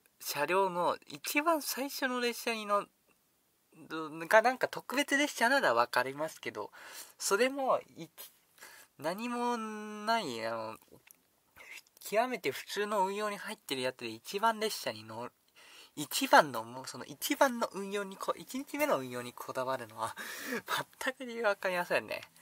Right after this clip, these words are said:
あの、まあ、あの、まあ、多少、あの、新型車両だったら綺麗っていうと、そういうのはあるかもしれませんけど、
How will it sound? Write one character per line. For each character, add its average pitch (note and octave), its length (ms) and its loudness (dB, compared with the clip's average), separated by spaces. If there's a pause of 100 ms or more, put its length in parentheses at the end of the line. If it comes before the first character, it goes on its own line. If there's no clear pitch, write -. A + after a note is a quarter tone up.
(600)
あ A2 260 -6
の、 A2 320 -12 (120)
ま A2 680 -2
あ、 - 20 -20 (1120)
あ A2 160 -4
の、 G#2+ 100 -14
ま G#2 220 -12
あ、 G#2+ 60 -16
多 A#2 160 -8
少、 B3 720 2
あ A3 80 6
の、 G#3 180 -2
新 C4 300 -8
型 C#4+ 260 4
車 C#4 180 2
両 C4 200 6
だ E3 60 8
っ - 60 0
た - 140 0
ら A#2 140 0
綺 - 220 -4
麗 C4+ 260 2
っ B3+ 40 -2
て - 220 -10
い B3 100 -2
う B3 40 -10
と、 - 180 -10 (400)
そ A#3 160 -6
う C#4 60 -2
い D4 60 -2
う - 40 -6
の C#4 80 -2
は A#2+ 140 0
あ D3+ 40 0
る F3 80 -6
か - 160 -4
も A2 80 -8
し - 60 -18 (140)
れ C#3 80 -6
ま B2+ 120 -6
せ B2+ 160 -8
ん A2+ 100 -10
け - 140 -12
ど、 - 140 -12